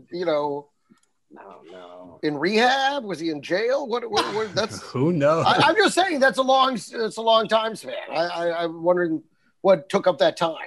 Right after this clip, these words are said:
Speaker 1: you know?
Speaker 2: And then we got Kevin Nativad, who we, we just had on the podcast, fighting Miles Johns.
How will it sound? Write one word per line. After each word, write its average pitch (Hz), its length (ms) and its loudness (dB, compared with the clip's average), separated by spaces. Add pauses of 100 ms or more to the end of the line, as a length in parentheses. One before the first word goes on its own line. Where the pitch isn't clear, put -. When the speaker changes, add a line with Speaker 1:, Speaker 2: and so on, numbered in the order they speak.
(120)
Speaker 1:
you 208 100 -12
know? - 240 -6
Speaker 2:
And 151 100 -10
then 180 120 -2
we 180 80 0
got 175 180 2
Kevin 220 320 2
Nativad, 170 760 0
who 151 80 -6
we, 156 200 0
we 165 60 -4
just 156 120 -14
had 170 60 -6
on 151 60 -6
the 151 60 -6
podcast, 151 520 -2
fighting 147 240 -2
Miles 156 360 -2
Johns. 143 580 -4